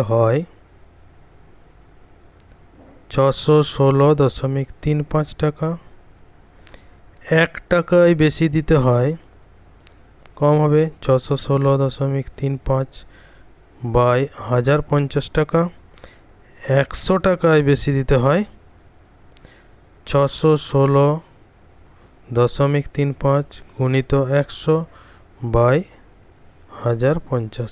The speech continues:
এই দশমিক তোলার জন্য প্রথমে একের গায়ে শূন্য দিলাম, এই শূন্য শূন্য কেটে গেল। এবার তিন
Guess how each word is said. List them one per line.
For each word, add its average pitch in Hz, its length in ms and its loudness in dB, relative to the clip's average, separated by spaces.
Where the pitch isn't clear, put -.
এই 143 120 -2
দশমিক 143 360 0
তোলার 147 300 0
জন্য 151 160 0
প্রথমে 131 360 -2
একের 135 220 -2
গায়ে 139 200 0
শূন্য 151 140 -2
দিলাম, 156 220 2
এই 135 140 0
শূন্য 139 220 -4
শূন্য 143 140 -4
কেটে 139 280 2
গেল। 107 120 -2
এবার 143 260 2
তিন 165 140 2